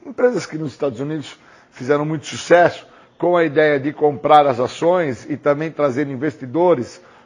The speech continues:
para essas multinacionais, essas grandes empresas. E aí, e ele descobre que, devido à sua inabilidade de lidar com situações, emoções, com circunstâncias,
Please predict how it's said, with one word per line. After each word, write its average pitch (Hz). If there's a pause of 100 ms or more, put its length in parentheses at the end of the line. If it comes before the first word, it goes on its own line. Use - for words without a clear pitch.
(120)
para 147
essas 139
multinacionais, 127
essas 120
grandes 127
empresas. 120 (520)
E 151
aí, 185
e 180
ele 185
descobre 160
que, 139 (320)
devido 175
à 160
sua 147 (240)
inabilidade 175
de 151
lidar 143
com 143
situações, 165
emoções, 156
com 151
circunstâncias, 156